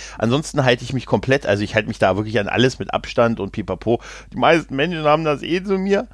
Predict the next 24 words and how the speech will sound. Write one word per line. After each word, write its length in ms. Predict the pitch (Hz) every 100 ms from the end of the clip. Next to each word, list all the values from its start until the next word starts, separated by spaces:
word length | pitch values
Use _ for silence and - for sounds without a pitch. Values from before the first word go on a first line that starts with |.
| - - - -
und, 300 | 131 143 -
äh, 200 | - 127 170 523
<laughs> 240 | 160 135 -
nein, 160 | 139 -
und, 180 | 139 - - - - - -
äh, 60 | 113
ansonsten 680 | 117 85 110 113 131 151
bin 100 | 123
ich, 100 | 131
wenn 120 | 117 117
ich 100 | -
zu 180 | -
Hause 240 | 95 127 160
bin, 160 | 160 165
dann 160 | 151
bin 100 | 113
ich 160 | 98 -
zu 100 | 87
Hause, 220 | 85 85
ich 80 | 92
habe 200 | 98 95
wirklich 280 | 117 139 -
viel 200 | - 135
geputzt, 540 | 107 - 165 - -